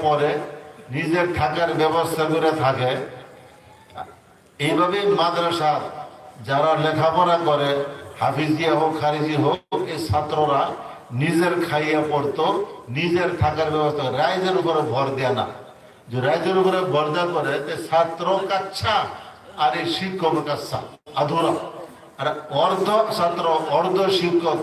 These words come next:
কামিল দিনের খেদমত করতে পারে না। এই জন্য আমি মশওয়ারা দিলাম। উনি কইতেছেন, শাহ সাহেব কইতেছেন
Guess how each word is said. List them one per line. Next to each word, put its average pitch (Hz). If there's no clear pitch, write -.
কামিল 170
দিনের 170
খেদমত 143
করতে 135
পারে 127
না। 165
এই 160
জন্য 185
আমি 175
মশওয়ারা 151
দিলাম। 147
উনি 175
কইতেছেন, 165
শাহ 160
সাহেব 185
কইতেছেন 151